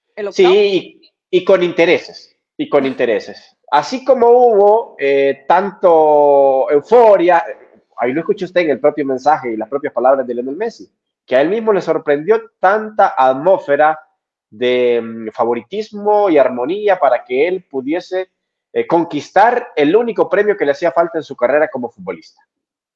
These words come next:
Speaker 2: Y entonces, lógicamente, hoy la gala estaba destinada para que hoy se pintara de luces y de colores para que Lionel Messi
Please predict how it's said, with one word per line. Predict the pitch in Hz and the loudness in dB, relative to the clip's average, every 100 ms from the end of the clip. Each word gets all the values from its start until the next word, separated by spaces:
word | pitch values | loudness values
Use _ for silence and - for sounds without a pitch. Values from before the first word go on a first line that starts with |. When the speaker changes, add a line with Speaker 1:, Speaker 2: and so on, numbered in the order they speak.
| _ _ _ | _ _ _
Speaker 2:
Y | - | -18
entonces, | 104 110 175 - - _ _ | -12 -8 -8 -8 -16 _ _
lógicamente, | 107 117 127 139 175 170 - | -12 -8 -6 -6 -4 -2 0
hoy | - 151 | 0 2
la | 160 | 2
gala | 139 180 | 2 2
estaba | - 123 131 | 0 2 2
destinada | - 160 160 196 | 0 -2 2 2
para | 196 220 220 | 4 0 2
que | 226 - | -2 0
hoy | 180 214 254 - _ _ | 2 2 0 -8 _ _
se | 156 | -4
pintara | 156 151 151 185 220 214 | -4 -4 0 2 4 4
de | 190 | 2
luces | 240 247 - 214 220 180 | 0 -2 2 2 2 0
y | 165 | 0
de | 156 | 0
colores | 151 160 233 240 - | 2 2 4 2 0
para | 185 185 | 0 0
que | 170 | -2
Lionel | 156 175 | -4 -2
Messi | 190 220 247 254 | 0 -2 -4 -16